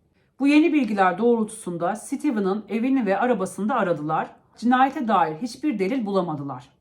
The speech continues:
Hatırlarsanız Steven dedektiflere saat yirmi ikide kız arkadaşı Wilma'nın yanına gittiğini söylemişti. Dedektifler de onun mazeretini kontrol etmek üzere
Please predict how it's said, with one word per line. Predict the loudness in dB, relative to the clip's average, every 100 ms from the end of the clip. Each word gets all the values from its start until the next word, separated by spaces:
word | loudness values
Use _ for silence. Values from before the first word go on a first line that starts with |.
| _ -20
Hatırlarsanız | -2 -2 0 4 6 6 2 -2 -2 -6
Steven | -10 -6 -2 0 2
dedektiflere | 0 -2 -4 -4 -8 -4 -4
saat | -2 0 0 0
yirmi | -2 0 -2
ikide | -4 -6 -4 -6 -6
kız | -2 2
arkadaşı | 2 2 -6 -6
Wilma'nın | -4 -2 0 0
yanına | 0 2 2 0
gittiğini | -2 -8 -8 -8
söylemişti. | -6 -6 -4 -6 -8 -6 -6 -4
Dedektifler | -2 -2 -4 -8 0 2 2 0
de | -2
onun | 0 0 2
mazeretini | 2 4 4 4 -4 -4 -2
kontrol | -2 0 -2
etmek | -2 -2 -6 -6
üzere | -4 -4 -2 -4